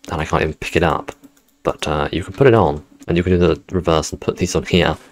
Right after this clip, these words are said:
but <laughs> I don't think this would work very well. Yes, the fuel tank also currently does not have any kind of visual indicator, it's just here.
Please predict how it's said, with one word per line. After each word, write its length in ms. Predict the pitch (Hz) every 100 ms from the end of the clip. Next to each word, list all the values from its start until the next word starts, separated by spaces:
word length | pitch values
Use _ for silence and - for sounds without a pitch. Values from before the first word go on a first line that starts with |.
| _
but 140 | - -
<laughs> 60 |
I 40 | 107
don't 300 | 98 - -
think 280 | - 101 -
this 140 | 92
would 100 | 90
work 280 | 87 92 92
very 300 | - 76 71
well. 280 | 73 71 - _ _
Yes, 160 | - -
the 100 | 78
fuel 220 | 135 127
tank 300 | 104 82 - _ -
also 260 | 90 - 78
currently 480 | 82 76 - 73 - - - -
does 120 | -
not 160 | - - _
have 320 | - - 85 78
any 160 | 78
kind 200 | - 80
of 80 | 73
visual 300 | - 85 80
indicator, 480 | 78 76 78 76 80 -
it's 160 | -
just 160 | - -
here. 340 | - 156 151